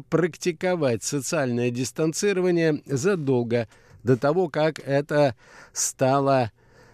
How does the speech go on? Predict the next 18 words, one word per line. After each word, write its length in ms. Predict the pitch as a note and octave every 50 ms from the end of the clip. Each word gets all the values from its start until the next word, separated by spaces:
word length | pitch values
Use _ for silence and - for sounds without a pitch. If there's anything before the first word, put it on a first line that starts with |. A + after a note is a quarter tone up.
| - - _ _ - _ _ _ -
необходимым 960 | B2+ C#3 E3 D#3+ - - - D#3+ C#3+ B2+ A2+ A2+ C3 C#3 C#3 C3+ B2 A#2 A2+ -
в 120 | - C3+ A#2
других 640 | A2 D#3 C#3+ C#3+ C3 A#2 A2 B2 C3 C3 - - - - -
странах. 800 | - - - - D#3 C#3 C#3 A#2 F#2+ F2 F#2 F#2 - - - _ _ _ _ _ _ _ _ _ _ _ _ _ _ _ _ _ _ _ - -
О 120 | D#3+ -
почти 540 | - - E3 D3+ - - - F3+ F3 F3 E3+
универсальной 840 | D3 D#3 D#3+ D3+ E3 E3 F3+ F#3 D3 - - D#3 C#3 C3+ C3+ C3 B2
привычке 800 | - - B2 A#2 A#2 D3 F3 - - - E3 D3+ C#3+ C3 A#2 - _ -
японцев 960 | D#3 B2+ B2 C3+ C#3+ A#2+ - - D#3 D3 C#3+ C3 A2 - - C#3 B2 - -
носить 680 | B2+ C#3 D3+ D3+ C#3 - - D3 B2+ A2 - - - -
хирургические 920 | - - C#3+ C#3 C#3 D3 D#3 D#3 C#3 B2 G#2+ F2+ - - - - B2 B2+ C#3
маски – 560 | D#3 F#3 F#3+ E3+ - - - F3 E3 D3+ B2 - _ _ _ _ - - _ _ - _ - _ _
знают 520 | - C3 C3 G#3 G#3+ G#3+ G#3 G3+ E3+ - -
и 380 | - C#3+ D3 E3+ F3+ F3 E3 -
за 220 | D3 B2 F3 F#3
пределами 840 | D#3 F3 E3+ D#3 C3+ C3 C3 B2+ C3 C#3 C3+ C#3 C#3 C#3 C#3 C3+ - - _ _
этой 360 | - C#3 B2 A2+ G2 - C#3+ C3
страны. 600 | - - - D#3+ D#3 D#3+ D3+ C#3 A2 F#2+ E2 -